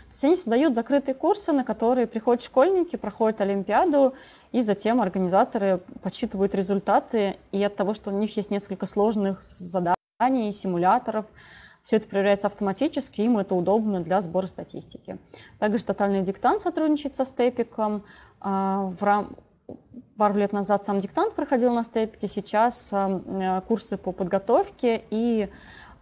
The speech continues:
у еще у тотального диктанта есть отдельная акция «Тест труд» по русскому языку для иностранцев. Вот он тоже автоматически проверяется и проходит на степике. Поэтому, если есть какие-то такие интересные идеи разных олимпиад, конкурсов,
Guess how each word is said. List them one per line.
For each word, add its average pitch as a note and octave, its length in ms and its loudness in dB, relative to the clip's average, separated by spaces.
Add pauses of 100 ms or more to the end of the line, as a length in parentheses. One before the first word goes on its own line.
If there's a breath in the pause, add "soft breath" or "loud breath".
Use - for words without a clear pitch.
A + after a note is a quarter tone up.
(160)
у - 60 -2
еще G#3 160 2
у G#3 40 2
тотального G3+ 360 0
диктанта C4 440 0
есть G3 260 -2
отдельная G3+ 440 0
акция G#3 380 -2
«Тест G3 400 -4
труд» C4+ 380 0 (160)
по G#3+ 80 -2
русскому G#3+ 340 -4
языку G#3 300 -2
для G3 180 0
иностранцев. G3 640 -6
Вот F#3+ 140 -4
он C4 120 2
тоже A3 220 0
автоматически F#3+ 640 -8
проверяется F#3 760 -2
и E3+ 260 -4
проходит F3+ 400 -8
на D3 80 -10
степике. - 480 -20 (640 loud breath)
Поэтому, G3 300 0
если G3 300 0
есть G3 180 0
какие-то F#3 800 -4
такие F#3+ 340 -2
интересные G3 460 -2
идеи G3+ 380 2
разных F3+ 380 -2
олимпиад, F#3 640 0 (180)
конкурсов, G3+ 720 -2